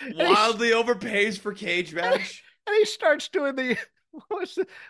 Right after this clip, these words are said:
Speaker 1: what was the na-, name of, uh, of Mitch Romney's burner? <laughs> Pierre Delecto or whatever. He starts creating burner accounts for reviewing mess <laughs> matches and stuff, so he can bring the average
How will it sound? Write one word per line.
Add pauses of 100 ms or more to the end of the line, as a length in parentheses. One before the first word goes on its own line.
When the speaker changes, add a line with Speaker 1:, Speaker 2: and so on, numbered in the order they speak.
Speaker 1:
what
was
the
na-, (300)
name
of,
uh, (600)
of
Mitch
Romney's
burner?
<laughs> (540)
Pierre
Delecto
or
whatever. (220)
He
starts
creating
burner
accounts (300)
for
reviewing
mess (120)
<laughs>
matches
and
stuff, (280)
so (220)
he
can (120)
bring
the (100)
average